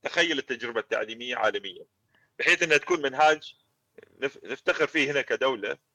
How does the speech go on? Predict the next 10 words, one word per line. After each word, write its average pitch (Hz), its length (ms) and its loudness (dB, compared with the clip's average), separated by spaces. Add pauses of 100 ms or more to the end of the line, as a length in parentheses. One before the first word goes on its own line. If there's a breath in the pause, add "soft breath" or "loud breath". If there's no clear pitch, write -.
(160)
يكون 147 260 -4
منهاج 139 360 6
الإمارات 117 540 4 (540)
ينافس 147 560 2
المناف-، 123 480 2 (260)
المناهج 123 680 -2
ال-، 107 500 -8 (220)
العالمية 127 400 6
المعروفة 117 460 0
اليوم، 113 400 2